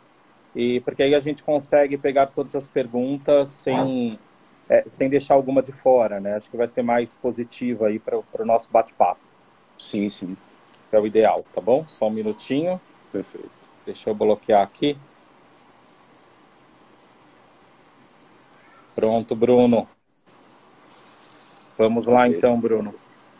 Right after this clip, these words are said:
Speaker 1: É, pra iniciar, queria saber como tá em Salvador, a situação do covid dezenove, o que você pode nos posicionar um pouquinho aí?
Speaker 2: É, boa noite, né? Aqui re-,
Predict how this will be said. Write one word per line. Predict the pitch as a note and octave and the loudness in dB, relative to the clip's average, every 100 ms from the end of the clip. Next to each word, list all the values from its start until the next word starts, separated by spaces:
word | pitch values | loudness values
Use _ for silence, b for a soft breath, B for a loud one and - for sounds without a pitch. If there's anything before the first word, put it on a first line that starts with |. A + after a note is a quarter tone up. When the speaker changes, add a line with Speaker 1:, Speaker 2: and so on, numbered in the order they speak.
| _ _ _ - | _ _ _ 2
Speaker 1:
É, | B2+ C3+ C3+ C3+ C3+ - | 6 6 6 2 0 -4
pra | F#3 | -8
iniciar, | G3 - A3+ | -6 -8 -6
queria | A#3 | -8
saber | G#3+ G#3 G#3 | -8 -10 -10
como | G#3 F#3+ | -10 -6
tá | F#3 F#3 | -6 -6
em | E3 | -6
Salvador, | E3 D3 B2 C#3+ G3 G#3 _ | -6 -6 -6 -6 -6 -8 _
a | B2+ | -20
situação | - - - | -10 -10 -8
do | C3 | -10
covid | - A#2 A#2+ | -10 -12 -12
dezenove, | A2+ A2+ A2 A#2 D3+ D#3+ C#3+ B2+ A#2+ | -12 -8 0 4 4 4 0 -6 -18
o | A#2 A#2+ | _ -20
que | - | -20
você | A2+ A#2 | -10 -8
pode | - A#2+ A#2 A2+ F#2+ _ _ | -2 -2 -2 -8 -10 _ _
nos | A2 - | -14 -2
posicionar | B2+ - - A#2+ A#2 | -2 -2 -2 0 0
um | |
pouquinho | A2+ G#2+ - A#2+ A2+ | 0 -6 -4 -2 0
aí? | F#2+ - _ _ _ _ _ _ - b b b b b - | -2 -8 _ _ _ _ _ _ -20 b b b b b 0
Speaker 2:
É, | A#2 B2 A#2+ A2 | 4 6 4 2
boa | G#2 A#2+ | 0 -2
noite, | A2 B2 D#3+ D3+ | 2 2 2 0
né? | C#3+ D#3+ E3 | 0 0 0
Aqui | C#3 - G3 B3+ | -2 -2 -4 -2
re-, | A3+ | -4